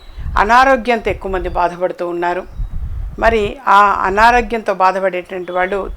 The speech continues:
చక్కని ఆరోగ్యవంతులు అవ్వాలి అనన్నా, ఆర్థికంగా కలిసి రావాలి అన్నా తప్పనిసరిగా మరి సూర్య భగవానుని అనుగ్రహము అనేది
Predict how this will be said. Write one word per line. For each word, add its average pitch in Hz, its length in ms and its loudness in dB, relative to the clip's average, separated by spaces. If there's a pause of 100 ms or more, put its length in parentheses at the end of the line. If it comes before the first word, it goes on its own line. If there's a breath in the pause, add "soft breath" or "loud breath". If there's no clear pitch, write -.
చక్కని 196 400 -2
ఆరోగ్యవంతులు 202 840 2
అవ్వాలి 180 580 0
అనన్నా, 180 480 0 (680 loud breath)
ఆర్థికంగా 220 640 2
కలిసి 185 440 -4
రావాలి 180 440 -2
అన్నా 175 380 0 (720 loud breath)
తప్పనిసరిగా 190 1000 0 (400 soft breath)
మరి 180 140 -2
సూర్య 262 360 4
భగవానుని 185 600 2
అనుగ్రహము 185 840 -2
అనేది 175 440 -6